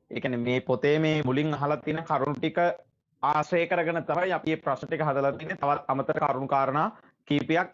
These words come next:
ඒකට එකතු කරලා ඔයාලගේ, අ, දැනුමට සම්බන්ධ වෙන්න ඕන නිසා. හරි. එතකොට, අ,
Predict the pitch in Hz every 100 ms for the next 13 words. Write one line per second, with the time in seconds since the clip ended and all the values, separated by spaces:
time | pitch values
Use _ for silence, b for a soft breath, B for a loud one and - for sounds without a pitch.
0 | - 139 139 127 160 - - - 131 139
1 | 156 135 131 131 180 - b b b 131
2 | 123 123 123 117 131 139 139 135 170 170
3 | 135 131 135 131 147 139 135 147 156 131
4 | 135 156 160 151 143 - _ _ - 135
5 | 110 113 143 156 180